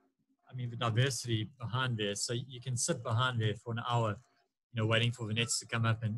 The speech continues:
and, you know, sifting through all those, the birds in, in the flock.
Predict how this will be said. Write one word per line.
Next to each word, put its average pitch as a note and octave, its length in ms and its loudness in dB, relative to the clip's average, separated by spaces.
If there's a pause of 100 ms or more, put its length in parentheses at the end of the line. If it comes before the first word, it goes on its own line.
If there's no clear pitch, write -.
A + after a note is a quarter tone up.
and, B2 120 -16 (260)
you A#2 120 -8
know, G#2+ 140 -4
sifting B2+ 380 0
through B2+ 180 -2
all A#2+ 100 -2
those, A2 280 2 (300)
the A2 80 -16
birds A#2+ 400 4 (100)
in, A#2+ 180 -12
in A#2 60 -12
the G#2 100 -8
flock. A#2 360 -2